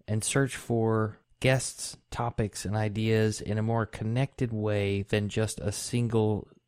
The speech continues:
set of show notes. So check it out and let us know what you think. Last week in episode two hundred three, we talked about resume writing. Well, the next logical step here, John, I think, is gonna be job search.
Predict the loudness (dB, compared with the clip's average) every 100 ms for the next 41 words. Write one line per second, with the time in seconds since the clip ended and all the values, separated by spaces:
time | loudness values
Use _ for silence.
0 | _ -4 2 2 0 -6 -6 -10 -16 -20
1 | -20 _ -6 -2 2 2 4 4 2 -2
2 | -16 -20 _ -4 2 4 2 0 _ -2
3 | 2 4 4 4 4 2 0 -2 -6 -20
4 | _ _ 0 4 4 2 2 2 0 0
5 | 0 0 4 2 4 4 6 6 4 4
6 | 4 4 4 4 2 2 4 4 2 -2
7 | _ _ 2 4 4 2 -2 -6 -10 -14
8 | _ _ _ _ -4 2 4 4 2 2
9 | 4 2 4 6 6 4 0 0 0 4
10 | 4 4 0 0 0 0 0 0 -2 -4
11 | 0 2 2 0 -10 -18 _ -4 0 4
12 | 4 4 2 4 4 4 0 -4 -8 -12